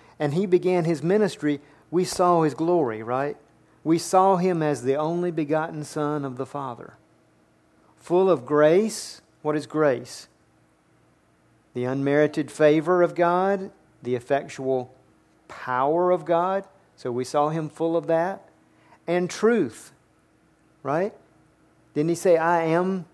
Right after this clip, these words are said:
the way, I am the truth, I am the life"?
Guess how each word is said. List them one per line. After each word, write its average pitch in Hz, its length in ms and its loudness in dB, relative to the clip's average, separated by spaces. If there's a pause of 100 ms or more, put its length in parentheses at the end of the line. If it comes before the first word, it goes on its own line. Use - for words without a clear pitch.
(360)
the 143 140 -4
way, 165 380 2
I 147 160 -2
am 156 300 -4
the 165 80 -8
truth, 180 580 -6 (480)
I 135 140 -4
am 160 260 -4
the 156 100 -6
life"? 156 380 -8